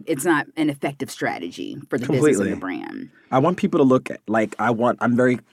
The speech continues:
Speaker 2: clear about this, and I've always been clear, when you meet Isaiah,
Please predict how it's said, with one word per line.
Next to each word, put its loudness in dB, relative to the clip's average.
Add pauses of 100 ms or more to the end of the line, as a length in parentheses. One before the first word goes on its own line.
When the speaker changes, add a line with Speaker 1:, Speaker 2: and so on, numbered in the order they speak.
(140)
Speaker 2:
clear 0
about -4
this, -6
and -6
I've -6
always -4
been -8
clear, -10 (680)
when 2
you 2
meet 0
Isaiah, -4